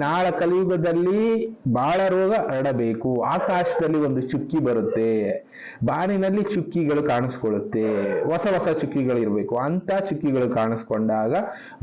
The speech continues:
ಬಹಳ ರೋಗಗಳು ಹರಡೋದಕ್ಕೆ ಶುರುವಾಗುತ್ತೆ ಭೂಮಿ ಮೇಲೆ ಅಂತಾನೂ ತಿಳಿಸ್ತಾರೆ. ಈಗ ಹೊಸ ಹೊಸದಾಗಿ ಮೊನ್ನೆ ಮೊನ್ನೆ ಕೂಡ ಜನ ಎಲ್ಲ ಆಕಾಶದಲ್ಲಿ ಚುಕ್ಕಿ ಕಾಣಿಸ್ತು, ಚುಕ್ಕಿ ಕಾಣಿಸ್ತು, ಗ್ರಹ ಕಾಣಿಸ್ತು ಅಂತ ಎಲ್ಲ ಹೇಳ್ತಾ ಇದಾರಲ್ಲ, ಇದ್ರ ಬಗ್ಗೆ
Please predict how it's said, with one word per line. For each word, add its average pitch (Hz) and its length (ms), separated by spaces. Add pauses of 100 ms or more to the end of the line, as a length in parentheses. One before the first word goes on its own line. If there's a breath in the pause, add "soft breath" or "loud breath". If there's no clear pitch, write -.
(120)
ಬಹಳ 185 280 (220)
ರೋಗಗಳು 156 460 (100)
ಹರಡೋದಕ್ಕೆ 131 640 (120)
ಶುರುವಾಗುತ್ತೆ 123 720 (520)
ಭೂಮಿ 135 260 (100)
ಮೇಲೆ 117 260
ಅಂತಾನೂ 127 340
ತಿಳಿಸ್ತಾರೆ. 110 440 (580 loud breath)
ಈಗ 156 80 (120)
ಹೊಸ 151 180
ಹೊಸದಾಗಿ 160 480
ಮೊನ್ನೆ 147 180
ಮೊನ್ನೆ 151 260
ಕೂಡ 147 100 (140)
ಜನ 127 120 (100)
ಎಲ್ಲ 143 180
ಆಕಾಶದಲ್ಲಿ 143 540
ಚುಕ್ಕಿ 165 260
ಕಾಣಿಸ್ತು, 151 300 (120)
ಚುಕ್ಕಿ 160 280
ಕಾಣಿಸ್ತು, 139 280 (100)
ಗ್ರಹ 104 160 (160)
ಕಾಣಿಸ್ತು 139 420
ಅಂತ 131 200
ಎಲ್ಲ 127 180
ಹೇಳ್ತಾ 120 220
ಇದಾರಲ್ಲ, 123 300 (140)
ಇದ್ರ 117 240
ಬಗ್ಗೆ 147 180